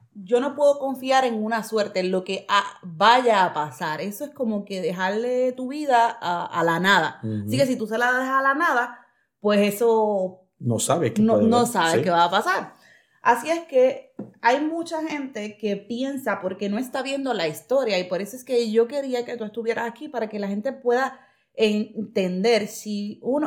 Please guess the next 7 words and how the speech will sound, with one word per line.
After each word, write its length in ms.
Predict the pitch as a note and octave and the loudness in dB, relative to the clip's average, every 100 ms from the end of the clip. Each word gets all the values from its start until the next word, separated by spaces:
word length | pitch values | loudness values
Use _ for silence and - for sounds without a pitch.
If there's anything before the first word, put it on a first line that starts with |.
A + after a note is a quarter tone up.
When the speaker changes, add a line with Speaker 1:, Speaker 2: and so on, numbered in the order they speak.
| - | -2
Speaker 1:
hombre 560 | B3+ B3+ G#3 D3 C#3 | -2 0 0 -2 -6
que 100 | - | -4
a 60 | E3 | -4
sus 180 | E3+ F#3 | -4 -6
veinte 360 | G3 A#3 B3 B3+ | -4 -4 -4 -4
años 400 | A#3+ G3 E3+ E3 | -4 -6 -8 -6
recibió 680 | F3+ F#3 F#3+ F#3 G3+ B3 | -6 -6 -10 -8 -4 -4